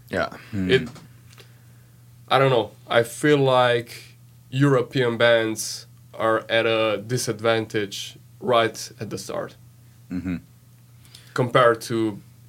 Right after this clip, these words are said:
Speaker 3: bands from the States, for example. It's a lot harder to grow. 'Cause,
Speaker 2: Yes.
Speaker 3: like, there, name one band from Austria, for example, or Italy.
Speaker 2: Oh, no. Boom.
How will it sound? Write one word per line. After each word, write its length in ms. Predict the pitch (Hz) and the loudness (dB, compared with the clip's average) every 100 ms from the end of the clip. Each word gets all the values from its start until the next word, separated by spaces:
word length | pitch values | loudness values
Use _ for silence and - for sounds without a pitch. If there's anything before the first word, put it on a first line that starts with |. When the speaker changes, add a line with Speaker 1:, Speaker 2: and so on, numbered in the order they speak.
| - - - | -20 -20 -4
Speaker 3:
bands 320 | 120 117 107 | 0 2 0
from 160 | 110 | -6
the 80 | 104 | -6
States, 400 | 101 107 101 - - | -6 -6 -6 -8 -16
for 140 | - | -14
example. 420 | - 110 101 - - - - - _ - - - - - | -10 -8 -8 -10 -16 -20 -20 -20 _ -20 -20 -20 -20 -8
It's 420 | - - - - - | -8 -6 -6 -8 -2
a 80 | 120 | 2
lot 260 | 127 117 | 4 2
harder 400 | - 110 101 95 | -2 -4 -2 -6
to 140 | - - | -12 -16
grow. 320 | 104 104 - - _ - _ - | -8 -8 -8 -16 _ -20 _ -12
'Cause, 260 | - 123 - | -2 -2 2
Speaker 2:
Yes. 20 | |
Speaker 3:
like, 240 | 131 127 - - - - - - _ _ _ _ _ _ - - _ _ _ | 4 2 0 -18 -20 -20 -20 -20 _ _ _ _ _ _ -20 -20 _ _ _
there, 320 | 131 123 127 - - - - - - - - - | -4 2 2 0 -8 -20 -20 -20 -20 -20 -20 -10
name 300 | 139 156 147 | 2 4 4
one 240 | 143 139 127 | 4 2 2
band 240 | 123 120 117 | 2 0 0
from 140 | 117 | -4
Austria, 520 | 110 117 - 110 - 120 - - | -2 -4 -4 -10 -12 -16 -20 -20
for 160 | - - | -12 -8
example, 540 | 110 110 104 107 - - | -6 -6 -6 -8 -10 -2
or 180 | 123 - | -2 0
Italy. 440 | 135 135 104 98 - - - - - - - - - - - - - - - 139 | -2 -2 -6 -8 -12 -20 -20 -20 -20 -20 -20 -20 -20 -20 -20 -20 -20 -20 -20 -16
Speaker 2:
Oh, 60 | 71 | -14
no. 200 | 76 - - - - - - - - | -14 -16 -20 -20 -20 -20 -20 -20 -18
Boom. 280 | 78 76 | -14 -12